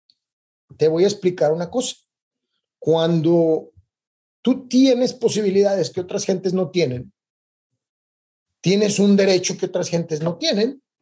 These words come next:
pero ese derecho también, por ser parte de esta familia, te conlleva una obligación". Entonces, yo les, yo siempre los he buscado formar esa forma de decir, "¿Quieres seguir contando con los derechos que te da vivir en esta casa?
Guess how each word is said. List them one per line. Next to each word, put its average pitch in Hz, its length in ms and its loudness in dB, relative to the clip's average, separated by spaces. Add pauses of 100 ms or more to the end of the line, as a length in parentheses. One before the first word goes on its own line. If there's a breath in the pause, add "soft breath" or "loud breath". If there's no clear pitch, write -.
(640)
pero 170 260 4
ese 190 220 2
derecho 196 380 0
también, 170 720 0
por 165 240 -2
ser 180 360 -2
parte 170 320 -4
de 170 60 -2
esta - 180 -8
familia, 160 500 -4
te 156 160 -8
conlleva 143 580 -2
una 143 220 -4
obligación". 143 560 -8 (580)
Entonces, 208 500 -2 (520)
yo 165 220 0
les, 196 220 0
yo 180 140 0
siempre 202 320 0
los 185 160 0
he 185 40 4
buscado 180 460 0
formar 175 380 0
esa 175 180 -2
forma 175 240 0
de 165 60 4
decir, 180 380 2 (320)
"¿Quieres 214 520 2
seguir 175 360 0
contando 202 560 0
con 170 260 -2
los 147 140 0
derechos 165 420 0
que 165 100 -10
te 165 140 -4
da 170 120 2
vivir 175 300 2
en 175 100 -2
esta 175 280 -4
casa? - 420 -4